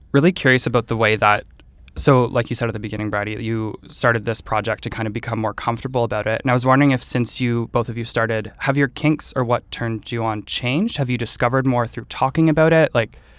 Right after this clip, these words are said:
or, or do you feel like you're just rediscovering more of yourself?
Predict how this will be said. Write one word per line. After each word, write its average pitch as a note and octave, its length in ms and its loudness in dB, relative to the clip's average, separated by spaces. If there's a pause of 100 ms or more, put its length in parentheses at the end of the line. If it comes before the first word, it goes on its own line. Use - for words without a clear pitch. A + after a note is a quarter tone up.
(320)
or, C#3+ 180 10
or C#3 220 10
do C3+ 100 2
you C3+ 80 6
feel C#3+ 160 4
like B2 140 4
you're B2+ 100 2
just A#2+ 300 -2
rediscovering A2+ 580 -2
more G#2+ 180 0
of G2+ 80 -10
yourself? - 840 -8